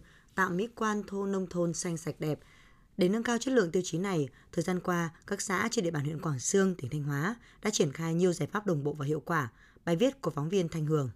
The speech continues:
Đến các xã ở huyện Quảng Xương, nhất là các xã đạt chuẩn nông thôn mới nâng cao, nông thôn mới kiểu mẫu, vệ sinh môi trường đã được cải thiện rõ rệt.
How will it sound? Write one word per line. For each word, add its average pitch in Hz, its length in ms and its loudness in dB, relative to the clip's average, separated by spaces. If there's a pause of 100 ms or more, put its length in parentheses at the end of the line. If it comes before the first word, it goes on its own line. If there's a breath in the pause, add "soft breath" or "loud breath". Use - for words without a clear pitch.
(1300 soft breath)
Đến 185 440 2
các 262 140 2
xã - 160 0
ở 220 160 2
huyện 151 280 0
Quảng 123 220 -2
Xương, 160 360 4 (280 loud breath)
nhất 220 140 4
là 233 60 6
các 226 180 -4
xã 247 160 -2
đạt 208 140 -2
chuẩn 131 160 2
nông 139 100 -2
thôn 156 200 0
mới 143 140 0
nâng 196 200 -2
cao, 185 300 2 (260 soft breath)
nông 165 120 0
thôn 147 140 2
mới 156 100 2
kiểu 165 180 0
mẫu, 139 340 -2 (460 soft breath)
vệ 196 100 2
sinh 254 200 0
môi 254 120 4
trường 160 300 6
đã 196 60 -4
được 202 160 0
cải 156 140 0
thiện 156 220 -2
rõ 151 180 -2
rệt. 175 220 6